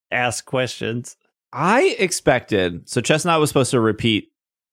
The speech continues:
Speaker 2: on the eighteenth, nineteenth, twentieth. That, uh, that's when it broke. That's when they pulled it. And then the twenty, this weekend came and went,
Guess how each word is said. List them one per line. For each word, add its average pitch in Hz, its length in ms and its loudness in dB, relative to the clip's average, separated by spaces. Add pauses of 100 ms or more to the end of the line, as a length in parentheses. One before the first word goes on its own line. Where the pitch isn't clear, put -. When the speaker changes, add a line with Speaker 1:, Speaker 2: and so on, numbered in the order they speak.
(160)
Speaker 2:
on 92 480 0
the 95 160 -2
eighteenth, 113 420 -2
nineteenth, 101 440 -4
twentieth. 92 520 -4 (920)
That, 110 220 -8 (120)
uh, - 80 -16 (220)
that's 107 200 -2
when 117 120 0
it 123 160 -2
broke. 98 400 0
That's 101 220 0
when 120 80 0
they 120 100 2
pulled 95 340 -2
it. 117 140 0 (840)
And 107 520 -4
then 113 180 2
the 104 100 0
twenty, 110 500 -2
this 135 280 2
weekend 113 420 2
came 107 260 0
and 98 140 0
went, 101 240 -2